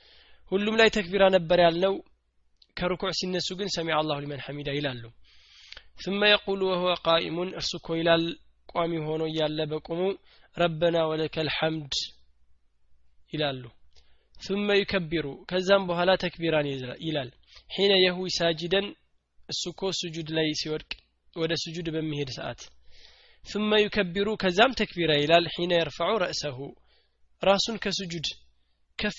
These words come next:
በሚያደርግ ሰዓት ሲያነሳም አላሁ አክበር ይላል። ለዚህ ሁሉ ደሊል ማስረጃ አለው። ዝም ብሎ አይ-፣ አይፈጸምም ሸሪዓ። ለዚህ ነው ለእያንዳንዱ ያመጡት። እሺ፣ ثم يكبر ሒነ የስጁድ፣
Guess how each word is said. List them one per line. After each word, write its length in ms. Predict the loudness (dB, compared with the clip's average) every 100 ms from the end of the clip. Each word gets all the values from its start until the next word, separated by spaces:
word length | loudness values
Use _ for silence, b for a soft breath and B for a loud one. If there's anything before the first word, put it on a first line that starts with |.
| -2
በሚያደርግ 500 | -2 0 0 0 -4
ሰዓት 280 | -6 -4 -4
ሲያነሳም 540 | 0 2 4 4 2 2
አላሁ 340 | -2 0 0 0
አክበር 320 | -6 -6 -4
ይላል። 300 | -2 0 -2 -2
ለዚህ 280 | -4 -4
ሁሉ 220 | -6 -6 -6 -8 -12 B B B B
ደሊል 300 | 4 4 4
ማስረጃ 420 | -2 -2 -4 -4 -6
አለው። 280 | -8 -10 -14 -14
ዝም 200 | -8 -4
ብሎ 180 | -2 0
አይ-፣ 180 | 0 0
አይፈጸምም 640 | -4 -6 -8 -8 -8 -10 -10
ሸሪዓ። 320 | -10 -8 -8 -10 -4
ለዚህ 300 | -4 -2 -2
ነው 120 | -2 -2
ለእያንዳንዱ 680 | 0 -2 4 4 4 -2 -2 -4
ያመጡት። 480 | -4 -4 -8 -12 -10
እሺ፣ 120 | -10 -10 -12 B B B B B
ثم 200 | 0 6
يكبر 480 | 6 6 0 2 2 2
ሒነ 220 | 2 2 2
የስጁድ፣ 420 | 2 0 -6